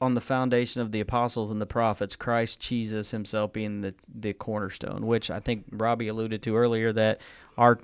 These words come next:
our doctrine or our, what we follow is based upon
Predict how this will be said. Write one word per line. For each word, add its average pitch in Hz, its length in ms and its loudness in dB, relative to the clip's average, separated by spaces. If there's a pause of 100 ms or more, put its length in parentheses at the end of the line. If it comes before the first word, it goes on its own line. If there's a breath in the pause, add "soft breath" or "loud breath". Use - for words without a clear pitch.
(140)
our 117 380 6 (520 soft breath)
doctrine 131 480 6
or 117 320 6
our, 110 560 6 (200)
what 127 260 8
we 123 120 2
follow 127 460 6
is 110 100 2
based 120 320 4
upon 110 460 2